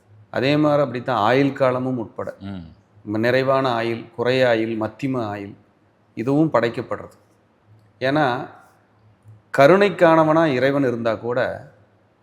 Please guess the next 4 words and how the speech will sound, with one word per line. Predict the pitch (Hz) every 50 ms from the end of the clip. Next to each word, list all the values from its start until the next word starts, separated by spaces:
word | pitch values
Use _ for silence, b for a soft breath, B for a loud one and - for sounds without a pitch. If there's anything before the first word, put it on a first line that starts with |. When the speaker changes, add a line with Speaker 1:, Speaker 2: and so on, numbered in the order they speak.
| _ _ _ _ - -
Speaker 1:
கர்மாவுக்கானவனா | 131 139 165 185 196 196 190 180 180 170 175 - 147 139 139 135 135 127 123 117
தான் | - 156 156 123
நவகிரகம் | 110 117 120 117 113 110 107 104
இருக்கு. | 92 - - -